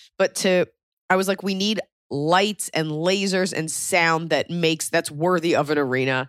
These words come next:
And I, on the ground, it was cool, but I got to see the videos after. And it's rare to see, like, grainy cell phone footage from the back of an arena and be like, "Wow, that's, that's, that's sick." I almost said "that slaps," but I don't say that.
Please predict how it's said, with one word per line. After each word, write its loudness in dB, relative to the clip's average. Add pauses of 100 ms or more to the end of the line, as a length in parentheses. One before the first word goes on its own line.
(300)
And 2
I, 2 (720)
on 2
the 0
ground, 2
it 2
was -2
cool, 0
but 2
I 2
got 0
to -10
see 0
the -2
videos 0
after. 2
And 0
it's -2
rare 2
to 0
see, -2
like, 0
grainy 0
cell 0
phone 0
footage -2
from -10
the -2
back 0
of -2
an 0
arena 2
and -2
be 2
like, 2
"Wow, 2
that's, -2
that's, -4 (120)
that's 0
sick." -2 (420)
I 2
almost 2
said 2
"that 2
slaps," 0
but 0
I 4
don't 0
say -2
that. -4